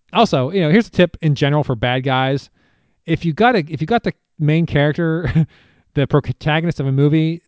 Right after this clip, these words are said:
dead to rights, just kill the dude. It never goes well if you wanna sit down and talk to the guy <laughs> before you kill him. You're gonna end up dying. <laughs> And that's exactly what happens in this movie where, uh, he had him dead. He had him.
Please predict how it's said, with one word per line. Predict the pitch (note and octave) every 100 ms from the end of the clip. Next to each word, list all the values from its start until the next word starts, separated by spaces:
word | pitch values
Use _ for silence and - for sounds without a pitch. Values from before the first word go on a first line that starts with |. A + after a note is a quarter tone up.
| A#2+
dead | D3 D3
to |
rights, | B2 B2+ D3+ - _ _
just | - -
kill | - C3
the | G#2+
dude. | A2 A2+ B2+ -
It | E3+
never | E3+ A3 A#3+
goes | F3+ F3+ D#3
well | C#3 D3 C3 C3 - _ _ _
if | B2+
you | C#3+
wanna | D3+ D3 C3+
sit | - D#3
down | C#3 C3+
and | B2
talk | C#3+ C3+
to | -
the | A2+
guy | A2 A2+ A#2 B2
<laughs> |
before | D3+ D3 D#3 C#3
you |
kill | B2+ C#3+ C#3
him. | C#3 - _ _ -
You're | D3 A3+ G#3+
gonna | G#3 F#3+
end | F3
up | D3+
dying. | C#3 B2+ A2+ A2 -
<laughs> | _ -
And | D#3+
that's | - -
exactly | C#3+ F3+ F#3+
what | F#3
happens | D3+ C#3
in | B2
this | C3+
movie | C3 B2
where, | A#2 B2 A#2 _ _ _ _ -
uh, | D3 A#2+ C3
he | D#3
had | F3 B3
him | G3 D3
dead. | E3+ C#3+
He | G#2 B2+
had | D#3 G#3
him. | C3+ G2+